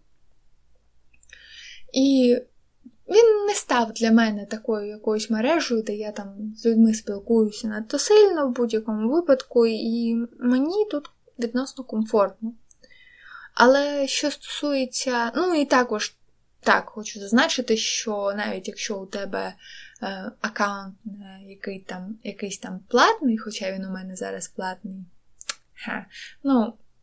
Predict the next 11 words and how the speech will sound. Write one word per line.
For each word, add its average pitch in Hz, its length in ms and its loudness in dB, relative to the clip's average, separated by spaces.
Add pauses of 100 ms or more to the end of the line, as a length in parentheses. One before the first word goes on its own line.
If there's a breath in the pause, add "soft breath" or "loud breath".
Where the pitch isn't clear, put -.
(220)
мій 269 140 -2
хлопець 440 380 0
платить 202 460 -6
за 190 300 -6
YouTube 202 460 -10
Premium, 220 520 0 (160)
<laughs> - 220 -20
тож, - 440 -8 (840 loud breath)
ем, 220 460 -2 (400)
таке 220 280 0
інше. 196 640 -6